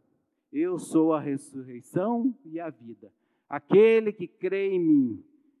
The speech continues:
mesmo que esteja morto, ressuscitará ou viverá." É essa a palavra. Jesus é vida. Então,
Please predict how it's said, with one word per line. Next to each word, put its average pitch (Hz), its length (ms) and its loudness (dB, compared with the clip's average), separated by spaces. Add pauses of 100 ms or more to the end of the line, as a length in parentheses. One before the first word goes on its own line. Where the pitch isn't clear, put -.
(180)
mesmo 156 640 -4
que 147 140 -12
esteja 151 720 -6
morto, 107 840 -14 (640)
ressuscitará 120 1040 -18 (220)
ou 131 300 -2
viverá." 143 1000 -8 (300)
É 160 360 -10
essa 185 280 -8
a 170 40 -8
palavra. 156 760 -8 (220)
Jesus 196 840 -2
é 185 140 -4
vida. 156 560 -8 (260)
Então, 170 400 0